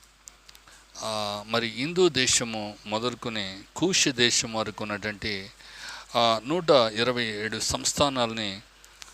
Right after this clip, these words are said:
ఆ, ఉల్లేఖించడం అనేటువంటిది ఉంది. కనుక దేవుడు ఎంత గొప్పవాడు. మరి చరిత్రలోనికి,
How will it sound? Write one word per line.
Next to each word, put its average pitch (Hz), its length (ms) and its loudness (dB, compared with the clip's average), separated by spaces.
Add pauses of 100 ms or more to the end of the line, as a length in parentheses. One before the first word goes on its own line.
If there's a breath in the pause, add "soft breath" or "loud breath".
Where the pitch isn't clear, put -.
(200)
ఆ, 104 260 -4 (100)
ఉల్లేఖించడం 127 680 0
అనేటువంటిది 98 520 -6
ఉంది. 95 240 -12 (140)
కనుక 143 340 -4 (420 loud breath)
దేవుడు 135 340 2
ఎంత 117 360 -6
గొప్పవాడు. 104 720 -8 (1400 loud breath)
మరి 120 120 2
చరిత్రలోనికి, 131 1200 2